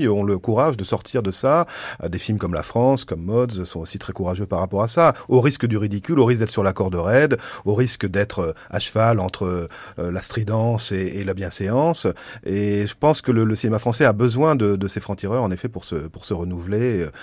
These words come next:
même s'ils prennent des risques qui peuvent parfois être, euh, être dangereux, les exposer parfois. Voilà, ce sont, ce sont pas des films parfaits,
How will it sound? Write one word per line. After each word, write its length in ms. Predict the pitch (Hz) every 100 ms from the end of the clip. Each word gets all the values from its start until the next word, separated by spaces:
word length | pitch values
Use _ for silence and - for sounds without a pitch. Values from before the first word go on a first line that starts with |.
| -
même 180 | 104 120
s'ils 220 | - 98
prennent 220 | - 95
des 100 | 85
risques 320 | 82 123 - -
qui 120 | -
peuvent 160 | 85
parfois 360 | - 76 - 98
être, 200 | - -
euh, 180 | 67 76 - - -
être 240 | - 85
dangereux, 480 | 76 80 82 123 147
les 160 | 123 80
exposer 340 | - 82 80
parfois. 340 | 80 - 95 - -
Voilà, 200 | 92 120
ce 100 | -
sont, 220 | - 95
ce 60 | 90
sont 80 | 107
pas 80 | 160
des 80 | 131
films 180 | 135
parfaits, 460 | 120 117 - 170